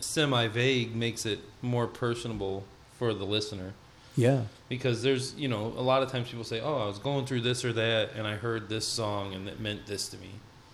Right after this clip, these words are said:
Speaker 1: It can mean that to you then, and then five years later, it can mean something else.
Speaker 2: For sure. Yeah. You know, Lucas Nelson, Promise of the Real, they,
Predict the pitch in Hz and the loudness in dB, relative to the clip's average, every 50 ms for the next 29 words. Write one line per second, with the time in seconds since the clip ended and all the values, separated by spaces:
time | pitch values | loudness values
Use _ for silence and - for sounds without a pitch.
0 | - - - 160 156 165 160 156 151 151 143 143 139 139 139 139 131 123 117 135 | -14 -8 -6 -2 0 2 4 4 4 4 6 6 4 4 4 2 0 0 2 2
1 | 156 160 160 160 165 151 131 127 120 117 113 113 120 120 - 123 123 120 117 123 | 2 2 2 2 0 0 0 0 0 0 -2 -4 -4 -2 2 4 4 4 4 2
2 | 120 123 135 143 156 156 156 - 170 170 170 - 190 - 214 214 208 - - - | 0 0 0 0 0 -2 -4 -4 -6 -6 -4 -4 -6 -6 -6 -6 -8 -8 -10 -6
3 | - - 123 110 107 110 - - - 123 127 127 113 101 - 123 - - - - | 0 4 4 4 4 2 -2 -2 4 6 6 6 6 4 2 -2 -4 -2 -2 -2
4 | - - - - - - - - - 117 113 113 104 92 - 127 123 123 120 107 | -2 -4 -10 -12 -14 -16 -6 2 4 6 6 6 6 4 2 2 4 6 6 8
5 | 123 135 156 143 151 131 - 139 135 135 131 123 - 123 110 101 - 123 117 117 | 10 10 10 10 10 8 8 10 10 10 10 8 6 4 2 2 4 6 6 8
6 | 117 107 - 117 113 110 107 110 113 110 104 98 101 104 104 104 | 6 6 4 4 6 6 8 8 8 8 8 8 6 6 6 4